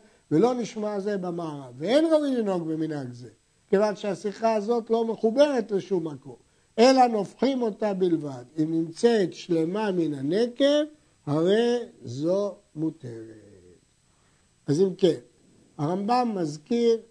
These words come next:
את הבשר שמותר לאכילה ואת הבשר שאסור לאכילה.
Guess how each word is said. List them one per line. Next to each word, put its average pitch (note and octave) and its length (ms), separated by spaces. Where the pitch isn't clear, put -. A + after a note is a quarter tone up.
את E3 120
הבשר G3+ 680
שמותר E3+ 640
לאכילה G3+ 680
ואת D#3+ 220
הבשר F3 540
שאסור F#3 560
לאכילה. B2+ 480